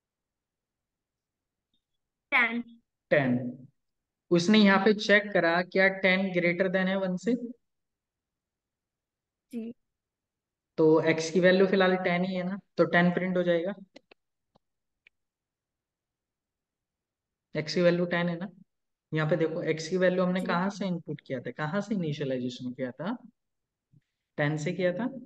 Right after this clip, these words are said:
Speaker 1: जी।
Speaker 2: क्या tan greater है वन से?
Speaker 1: जी, greater।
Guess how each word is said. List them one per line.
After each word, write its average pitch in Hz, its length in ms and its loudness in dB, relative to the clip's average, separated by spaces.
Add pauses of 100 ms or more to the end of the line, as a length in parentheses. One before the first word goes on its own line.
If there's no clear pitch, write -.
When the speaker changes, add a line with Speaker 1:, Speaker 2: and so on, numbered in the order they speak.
(1800)
Speaker 1:
जी। 226 160 -10 (540)
Speaker 2:
क्या 151 100 2 (100)
tan 160 260 -4
greater 165 380 0
है 180 100 0
वन 180 200 -4
से? 220 180 -2 (1800)
Speaker 1:
जी, 247 260 -2
greater। 226 480 -4